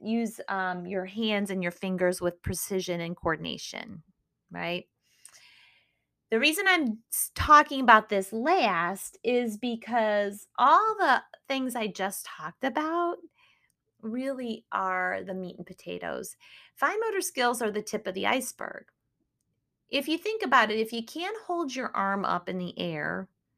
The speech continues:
to, like, reach for something, like, out of the cabinet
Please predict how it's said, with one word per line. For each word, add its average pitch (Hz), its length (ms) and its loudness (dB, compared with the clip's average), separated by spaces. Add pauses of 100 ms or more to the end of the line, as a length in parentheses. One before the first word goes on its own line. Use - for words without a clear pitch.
(880)
to, 190 280 4
like, 175 400 2 (100)
reach 233 300 -4
for 277 120 0
something, 262 800 -2
like, 208 240 -4
out 208 160 2
of 196 80 -4
the 202 80 -6
cabinet 262 720 -2